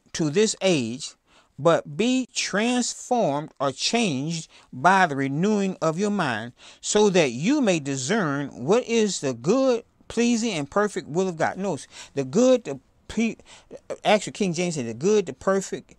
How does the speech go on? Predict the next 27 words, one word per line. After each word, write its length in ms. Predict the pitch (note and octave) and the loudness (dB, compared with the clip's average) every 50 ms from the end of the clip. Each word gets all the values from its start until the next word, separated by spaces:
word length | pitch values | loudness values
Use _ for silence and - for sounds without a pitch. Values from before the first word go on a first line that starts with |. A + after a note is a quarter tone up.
| _ _ _ _ _ - | _ _ _ _ _ -4
and 240 | - E3 D#3 D3+ D3 | -2 0 0 0 -2
the 100 | D3 - - - | -4 -6 -8 -6
acceptable 800 | A2+ C3+ C#3 - - - - - A#3+ A3 - - C#3+ C3+ C3+ C3 | -6 -6 -4 -4 -4 -4 0 0 0 0 -2 -4 -6 -6 -6 -6
will 220 | C3 D3+ E3+ D#3+ | -4 -2 -2 -2
of 140 | D3 C3+ A#2+ | -2 -4 -4
God." 320 | C#3 F3 E3 C3+ A2 F#2+ - _ _ _ _ _ _ _ _ - - - - - | -2 -2 -2 -2 -4 -8 -12 _ _ _ _ _ _ _ _ -20 -20 -20 -20 -12
So, 300 | - - B3 G#3+ - - _ _ _ | 0 2 2 2 2 0 _ _ _
if 240 | - F#3 D#3+ C#3 C3+ | 0 0 0 0 -2
God 420 | B2 F#3+ A3 B3 D#4 D4+ C4+ A#3+ | -2 0 0 2 0 0 0 0
was 200 | G3+ G3 F#3 E3 | 2 2 2 2
in 220 | - G3 G#3 G3+ F#3 | 0 -2 -2 -2 -4
control, 920 | - - E3+ C#3+ C#3 - - - B3+ D4+ C#4 F#3+ D3+ C#3+ D3 D#3 F3 F#3 _ _ - - - - _ _ | -4 -6 -6 -6 -6 -4 0 2 4 4 4 4 2 0 -4 -6 -8 -12 _ _ -20 -20 -20 -20 _ _
you 440 | - B3 E3 E3+ F#3 G#3+ B3+ D#4+ D#4+ | -8 -4 0 2 4 6 6 6 6
would 240 | D4 C4 F#3+ E3 D3+ | 6 6 4 4 4
not 340 | D#3 F3+ G#3 G#3+ G#3 G3+ G3+ | 2 2 4 4 4 4 2
have 500 | F#3+ F3 D#3+ E3 G3 A#3+ D4+ C#4+ B3+ - - | 0 -2 2 4 4 6 6 4 0 -2 -2
to 180 | - F3 E3 - - - | 0 0 0 -2 -4 -16
prove 840 | - - - B3+ E4+ E4+ D4 A3+ E3 D3+ D3+ E3+ G3+ A#3 A3 - - _ _ _ - - _ _ _ _ | -12 -2 2 4 6 6 6 6 4 2 0 0 -2 -2 -4 -8 -12 _ _ _ -20 -20 _ _ _ _
the 220 | - D#3 F3+ F3+ D3+ | 0 2 4 4 4
good, 420 | C#3 B2+ F3 A3+ B3 B3+ C4 - | 2 2 4 6 6 6 6 4
the 100 | - G3+ | 0 -2
perfect, 440 | - - - G#3 A#3 A#3+ - B3 F3 | -2 0 0 2 2 0 -2 -4 -6
and 100 | E3+ E3 | -4 -4
acceptable 520 | D#3+ - - A#3+ B3 A#3+ - G3+ F#3 G3+ F#3+ | -4 -2 -2 -2 -2 -2 -4 -4 -4 -2 -2
will 240 | E3 F3+ F#3 F#3+ | 0 0 0 0
of 120 | G#3+ G#3 E3+ | -2 -2 -2
God 360 | F#3 F#3 F#3+ G3 G3+ G#3 - | 0 0 0 0 -2 -4 -6